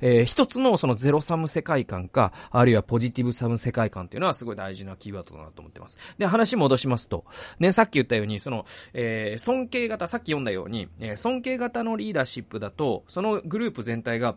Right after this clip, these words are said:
プラスサム、ポジティブサムの世界観をけ-、醸成されていくんです。なぜなら、リーダーが自分のアイデアを喜んで他の人に与えるし、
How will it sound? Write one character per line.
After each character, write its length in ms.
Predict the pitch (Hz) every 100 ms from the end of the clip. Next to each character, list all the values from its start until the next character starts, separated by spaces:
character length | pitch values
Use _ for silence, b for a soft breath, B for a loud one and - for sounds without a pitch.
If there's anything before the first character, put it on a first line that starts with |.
| -
プ 140 | -
ラ 120 | 202 196
ス 140 | 208
サ 140 | 151
ム、 100 | 104
ポ 200 | 92 165
ジ 160 | 180 202
テ 120 | 240
ィ 40 | 202
ブ 100 | 214
サ 180 | 208
ム 80 | 180
の 120 | 180 175
世 160 | 156
界 240 | 165 151 123
観 240 | 110 117
を 20 |
け-、 160 | 113 131 120
醸 200 | 143 127
成 160 | 113 117
さ 140 | 120
れ 60 | 110
て 80 | 101
い 60 |
く 80 | -
ん 20 |
で 80 | -
す。 100 | -
な 100 | 175
ぜ 80 | 156
な 100 | 147
ら、 120 | - B B
リ 180 | 208 233
ー 20 |
ダ 140 | 135 110
ー 20 |
が 180 | 120 101
自 200 | 139 180
分 220 | 233 226
の 80 | 226
ア 80 |
イ 60 | 196
デ 80 | 127
ア 60 |
を 120 | 113 110
喜 400 | 185 233 233 240
ん 120 | 104
で 120 | 139
他 260 | 127 131 151
の 100 | 147
人 140 | 147
に 120 | 113
与 260 | 101 110 107
え 20 |
る 80 | 101
し、 240 | - 92